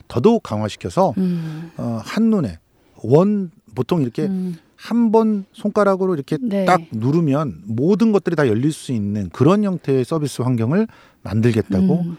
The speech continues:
Speaker 1: 얘기를 하고 있습니다.
Speaker 2: 여행도 예전에는 막 그 우리 매장 가서 예약하고 이러던 시절이 있었는데 이제는
Speaker 1: 네.
Speaker 2: 이걸 온라인으로 바꿔서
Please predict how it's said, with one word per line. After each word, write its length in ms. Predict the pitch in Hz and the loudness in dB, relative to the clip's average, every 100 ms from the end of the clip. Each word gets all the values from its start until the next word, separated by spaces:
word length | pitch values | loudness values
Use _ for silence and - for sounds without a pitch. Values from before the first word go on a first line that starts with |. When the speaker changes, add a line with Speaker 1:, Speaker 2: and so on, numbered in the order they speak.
| _ | _
Speaker 1:
얘기를 200 | 98 95 | -6 -4
하고 120 | 95 98 | -6 -8
있습니다. 400 | - 87 - - | -12 -18 -20 0
Speaker 2:
여행도 500 | 202 269 269 240 214 | 6 10 10 8 4
예전에는 520 | 175 208 226 214 202 | 4 4 4 4 4
막 340 | 175 165 165 165 - 233 208 - | 2 2 0 -4 -8 -18 -20 -6
그 640 | - 180 175 170 170 170 - | 0 2 2 0 0 -2 -4
우리 160 | 180 | -2
매장 400 | 175 190 254 247 | 2 6 10 10
가서 240 | 214 202 190 | 8 2 0
예약하고 400 | 196 - 202 202 | 0 0 0 2
이러던 300 | 208 208 202 | 2 4 2
시절이 280 | - 226 | 2 0
있었는데 480 | 180 - 185 180 190 | 0 -2 -2 0 0
이제는 260 | 190 214 202 | 0 0 0
Speaker 1:
네. 80 | 185 | 0
Speaker 2:
이걸 140 | 185 | 0
온라인으로 500 | 175 196 233 226 208 | 2 6 6 6 4
바꿔서 680 | 196 185 - 226 214 190 | 0 -6 -4 -2 0 2